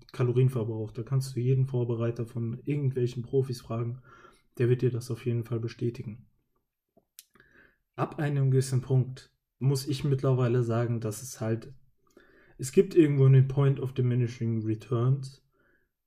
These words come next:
aber davor, das ist zum Beispiel auch ein Begriff, über den Patrick Tuhr zum Beispiel sehr, sehr gerne redet, viele F-, Wege führen nach Rom und man kann da sehr, sehr viel ausreizen, machen und tun und die wenigsten Leute kommen überhaupt ansatzweise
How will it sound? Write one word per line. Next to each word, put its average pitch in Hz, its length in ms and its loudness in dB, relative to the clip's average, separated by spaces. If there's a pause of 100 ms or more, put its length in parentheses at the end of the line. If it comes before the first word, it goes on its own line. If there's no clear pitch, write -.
(180)
aber 123 320 2
davor, 170 720 -2
das 117 300 -6
ist - 160 -8
zum 110 140 -6
Beispiel 110 280 -8
auch 113 140 -8
ein 113 80 -4
Begriff, 107 400 -10 (200)
über 117 200 -6
den 107 380 -10 (100)
Patrick 127 320 -2
Tuhr 180 220 4
zum 143 160 -4
Beispiel 135 360 -2
sehr, 123 180 0
sehr 120 160 -2
gerne 117 420 -2
redet, 117 380 -4 (1120)
viele 170 240 4
F-, 139 240 -2 (120)
Wege 139 360 0
führen 135 280 4
nach 127 180 2
Rom 135 240 4
und 131 100 2
man 123 220 0
kann 127 220 0
da 120 120 -2
sehr, 120 260 2
sehr 120 160 0
viel - 220 -6
ausreizen, 127 720 -2
machen 120 320 -2
und 113 140 -4
tun 131 280 4
und 123 140 2
die 113 80 -4
wenigsten 120 400 0
Leute 113 340 -2
kommen 123 300 -2
überhaupt 117 260 -2
ansatzweise 117 720 -4